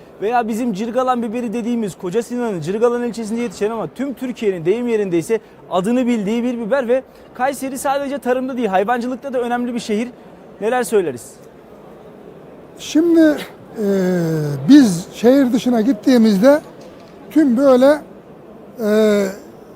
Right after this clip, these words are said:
Speaker 2: insanlar Kayseri'nin ticaret şehri, sanayi şehri olduğunu, e, bize ima ederler. Halbuki Kayseri Allah'a şükür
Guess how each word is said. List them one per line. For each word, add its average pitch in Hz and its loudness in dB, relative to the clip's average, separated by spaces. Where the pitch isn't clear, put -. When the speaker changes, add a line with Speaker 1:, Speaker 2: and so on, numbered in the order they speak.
Speaker 2:
insanlar 262 2
Kayseri'nin 254 2
ticaret 254 4
şehri, 202 4
sanayi 262 4
şehri 247 4
olduğunu, 254 6
e, 208 0
bize 226 6
ima 214 4
ederler. 190 2
Halbuki 269 0
Kayseri 240 6
Allah'a 262 2
şükür 262 -2